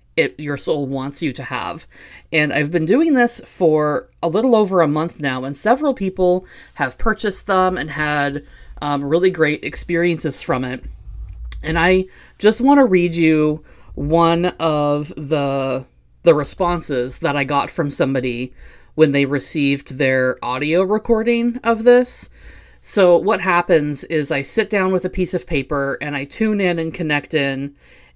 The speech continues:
and I, um, have the conversation with your soul, and I take notes, and then I mail that off to the person, and then I also make a recording of,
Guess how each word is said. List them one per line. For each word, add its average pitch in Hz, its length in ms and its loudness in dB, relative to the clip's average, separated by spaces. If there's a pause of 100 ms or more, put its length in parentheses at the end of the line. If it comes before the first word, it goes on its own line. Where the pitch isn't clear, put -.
and 139 480 0
I, 135 540 -6
um, 127 200 -12
have 135 220 -6
the 156 60 -6
conversation 151 640 -4
with 165 120 -2
your 180 100 -2
soul, 139 300 -2
and 139 80 -6
I 135 80 -8
take 160 320 0
notes, 127 280 -6
and 147 140 -6
then 139 80 -6
I 131 80 -6
mail 143 280 -2
that 175 140 0
off 147 220 -2
to 165 80 -6
the 151 80 -6
person, 123 540 -8 (400)
and 147 180 -4
then 139 80 -2
I 139 100 0
also 151 400 0
make 139 300 -2
a 147 80 -4
recording 156 760 -2 (600)
of, 139 680 0